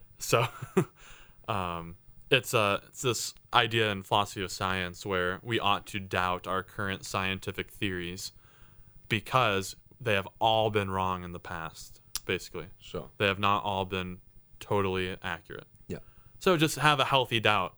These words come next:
Speaker 1: at the very least,
Speaker 2: It's
Speaker 1: about
Speaker 2: just
Speaker 1: any
Speaker 2: everything is susceptible to revision.
Speaker 1: Yeah.
Speaker 2: Yeah.
Speaker 1: So I wanna be careful with my theology, too,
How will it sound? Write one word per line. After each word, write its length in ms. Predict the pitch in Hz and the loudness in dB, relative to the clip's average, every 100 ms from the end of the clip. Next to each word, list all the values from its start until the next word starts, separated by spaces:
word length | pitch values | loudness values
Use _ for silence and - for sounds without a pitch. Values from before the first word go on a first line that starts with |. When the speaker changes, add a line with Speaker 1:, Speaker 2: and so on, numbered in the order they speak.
| - | -12
Speaker 1:
at 100 | 117 | -8
the 60 | 110 | 2
very 280 | 123 117 | 4 4
least, 320 | 92 90 - 104 | 0 -6 -8 -4
Speaker 2:
It's 80 | |
Speaker 1:
about 260 | 92 92 - | 0 0 2
Speaker 2:
just 40 | |
Speaker 1:
any 80 | 110 | 6
Speaker 2:
everything 340 | 117 113 113 95 | 6 6 4 2
is 80 | |
susceptible 480 | - 87 82 - 78 | 0 2 2 2 -8
to 120 | - | -6
revision. 420 | 76 71 67 - - 123 | -8 -8 -12 -16 -10 -2
Speaker 1:
Yeah. 220 | 92 85 - - _ _ - - - - - | -2 -2 -12 -20 _ _ -20 -20 -20 -18 -14
Speaker 2:
Yeah. 80 | - - - - - - | -14 -16 -20 -20 -20 -14
Speaker 1:
So 480 | - 208 160 123 - - - - _ - - | 4 6 6 2 -4 -16 -20 -20 _ 0 4
I 480 | 127 131 131 131 127 | 4 4 4 4 4
wanna 200 | 135 131 | 2 2
be 100 | 123 | 2
careful 360 | - 131 - | 4 4 4
with 120 | 120 120 | 2 4
my 300 | 113 110 107 | 4 4 2
theology, 640 | - 107 107 123 107 98 | 2 4 6 4 0 -4
too, 460 | - 160 110 101 | 0 2 2 2